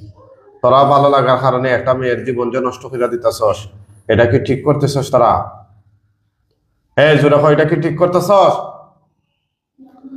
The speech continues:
আপনারা কে কোন জায়গা থেকে দেখছেন এই শয়তান জিনকে কিভাবে শাস্তি দেওয়া যায়? সে দাবি করছে সে হিন্দু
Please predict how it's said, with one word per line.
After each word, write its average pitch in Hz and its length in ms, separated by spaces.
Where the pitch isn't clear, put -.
আপনারা 139 380
কে 151 180
কোন 151 180
জায়গা 131 260
থেকে 135 200
দেখছেন 139 440
এই 131 180
শয়তান 135 760
জিনকে 131 340
কিভাবে 135 340
শাস্তি 135 360
দেওয়া 123 160
যায়? 120 120
সে 120 180
দাবি 117 280
করছে 123 260
সে 120 140
হিন্দু 120 680